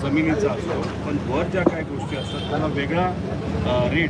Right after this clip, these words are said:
हा एमआयडीसीकडनं दिला जातो, नाहीतर प्रशासनाकडनं दिला जातो. पण या शेतकऱ्यांच्या बाबतीत तो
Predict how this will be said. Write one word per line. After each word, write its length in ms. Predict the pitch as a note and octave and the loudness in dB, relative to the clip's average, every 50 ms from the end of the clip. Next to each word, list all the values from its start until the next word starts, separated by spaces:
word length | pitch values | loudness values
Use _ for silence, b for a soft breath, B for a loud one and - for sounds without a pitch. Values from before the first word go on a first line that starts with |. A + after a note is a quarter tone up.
| - - - - - - - - - - | 0 -4 -4 -4 -4 -2 -2 -2 0 0
हा 140 | - D3+ E3+ E3+ | 2 2 2 2
एमआयडीसीकडनं 800 | D#3 - - C#3+ C#3 C#3 C#3 - - - - D#3 D#3+ D#3+ - - | 0 0 0 0 0 0 0 0 0 0 2 2 2 2 0 0
दिला 220 | - - G3+ - | 0 2 2 2
जातो, 360 | - - - - G#4+ - E3+ E3+ | 2 2 2 0 0 2 2 2
नाहीतर 300 | E3 - - - D3+ - | 2 2 2 0 0 0
प्रशासनाकडनं 960 | - - - - - - - - - D3+ D3 - - - - - - - - - | 0 0 0 0 2 2 2 2 2 0 0 0 0 0 -2 -2 -2 -2 -4 -2
दिला 180 | - A#2 A2 | -2 -2 -2
जातो. 280 | - - - - - - - - - - - - - - - C#3 | -2 -2 -4 -4 -4 -4 -4 -4 -4 -2 -2 -2 -2 -2 0 0
पण 100 | C3+ C3 | 2 2
या 140 | C#3 D#3+ F3 | 2 2 2
शेतकऱ्यांच्या 560 | E3+ - D#3 C3+ - D#3 C#3+ D3 C#3+ C#3 D3 C#3 | 2 0 0 -2 0 0 0 0 0 0 0 -2
बाबतीत 340 | C3+ C3 C3+ C3+ C#3+ D3 | -2 -2 -2 0 -2 -2
तो 180 | C#3 - D#3+ | -2 0 -2